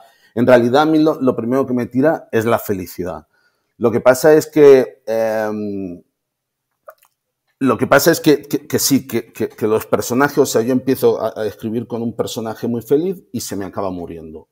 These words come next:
O, o, o, o veo la necesidad de que hay que matarlo a este señor. O me aparece otro también muy feliz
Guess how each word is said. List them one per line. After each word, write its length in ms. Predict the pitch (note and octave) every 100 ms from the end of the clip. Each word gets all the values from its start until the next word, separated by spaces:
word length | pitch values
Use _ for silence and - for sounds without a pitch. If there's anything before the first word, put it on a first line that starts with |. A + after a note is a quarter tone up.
| -
O, 240 | A2+ G2+ -
o, 220 | G#2 -
o, 220 | G#2 G2+ -
o 200 | G#2+ G2
veo 180 | A2+
la 140 | A#2+ A#2
necesidad 440 | A2 A2 F#2+ A2
de 120 | A#2
que 80 | A2
hay 80 | G2
que 100 | G2
matarlo 460 | F2 D2+ E2+ E2 E2+
a 80 |
este 360 | D#2+ - E2+ D#2+
señor. 400 | - D#2 D#2+ D2 _ - -
O 80 | A#2
me 100 | A#2
aparece 460 | A2+ A2+ B2+ D3+
otro 280 | D3+ D3 G#2
también 320 | F#2+ G#2 A#2
muy 120 | B2+ C3
feliz 400 | C#3 D#3+ G3+